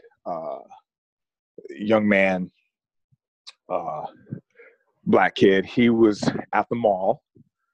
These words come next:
you know, on his way to practice. And I, when I saw him at practice, I could see the look on his face. And I asked him what, what happened. I said, "Are you okay? What's wrong?"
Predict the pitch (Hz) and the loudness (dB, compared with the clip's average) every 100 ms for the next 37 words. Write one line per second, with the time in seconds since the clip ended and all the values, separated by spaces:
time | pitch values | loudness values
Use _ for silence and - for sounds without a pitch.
0 | _ _ _ - 120 101 - 101 107 104 | _ _ _ -12 -8 -8 -2 0 0 2
1 | 104 107 - 101 95 113 - 117 104 107 | 0 2 0 0 -2 -8 -8 -8 -6 -6
2 | 107 - 254 101 - 180 - 190 170 - | -2 0 -2 -2 -2 -2 -4 -10 -12 -12
3 | - 143 110 107 123 95 82 - 80 78 | -16 -12 -8 -4 -4 -6 -12 -12 -12 -12
4 | 76 92 110 156 - 90 92 - - 98 | -14 -8 -6 -6 -10 -12 -14 -14 -10 -8
5 | - - 95 90 104 92 95 113 127 - | -8 -10 -8 2 2 2 -2 -2 -2 0
6 | 147 139 | 0 0